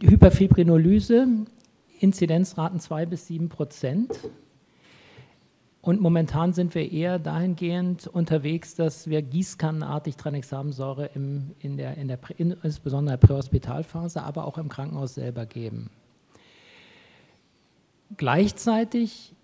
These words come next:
sollte es innerhalb des Drei-Stunden-Fensters gegeben werden, weil es nach drei Stunden teilweise möglicherweise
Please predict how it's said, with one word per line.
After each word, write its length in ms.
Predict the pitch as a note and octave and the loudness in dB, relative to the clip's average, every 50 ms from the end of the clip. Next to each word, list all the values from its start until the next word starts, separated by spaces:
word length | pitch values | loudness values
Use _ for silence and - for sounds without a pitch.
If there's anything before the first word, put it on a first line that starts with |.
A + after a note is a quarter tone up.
| _ _ _ _ _ _ _ _ _ _ _ _ _ _ _ _ | _ _ _ _ _ _ _ _ _ _ _ _ _ _ _ _
sollte 400 | - E3 C3+ D#3 E3 F#3 F3+ G3+ | -10 -2 0 2 2 2 2 0
es 160 | F#3+ F3 - - | -2 -2 -4 -4
innerhalb 360 | - - E3 E3 E3 F3+ - | -2 -2 0 0 -2 -2 -4
des 160 | E3+ C#3+ - | -4 -6 -4
Drei-Stunden-Fensters 880 | - D#3 D#3+ D3+ - G#3 A3 A#3+ - - B2 A#2+ A#2+ A#2 - B2+ A#2+ - | -4 -4 -4 -4 -2 -4 -4 -4 -4 -4 -4 -6 -6 -6 -8 -10 -12 -10
gegeben 400 | - C3 B2 B2+ A#2+ A#2+ B2 B2 | -12 -12 -10 -8 -8 -6 -6 -6
werden, 440 | B2+ B2+ B2+ B2+ B2+ B2 B2+ C3 B2+ - - | -6 -8 -8 -8 -8 -10 -10 -10 -12 -8 -4
weil 160 | C3 C3+ C3+ | -4 -2 -2
es 120 | B2 - | -4 -4
nach 300 | - B2+ B2+ C#3+ D#3 D#3 | -4 -4 -4 -4 -4 -6
drei 280 | - - E3 E3+ F3 F#3 | -6 -6 -4 -2 -2 -2
Stunden 460 | - - - F#3 F3+ F#3 - F#3 E3 | -4 -4 -6 -6 -6 -6 -6 -8 -8
teilweise 1000 | - - D#3+ D#3+ D#3+ E3+ E3 D#3+ D3+ D3 D#3 D#3+ D#3+ D#3 - - D#3+ D#3+ E3 E3+ D#3 E3 | -8 -8 -8 -8 -6 -8 -8 -8 -10 -8 -6 -6 -8 -8 -6 -6 -6 -4 -6 -6 -6 -4
möglicherweise 1040 | E3 D#3+ D#3+ D#3+ D#3+ C#3+ - D3 C3+ C3+ C#3 C#3 C#3+ C#3+ C#3+ C#3+ C#3 D3 D3+ D3 | -4 -4 -4 -4 -6 -8 -8 -10 -10 -8 -8 -6 -6 -6 -6 -4 -4 -4 -6 -6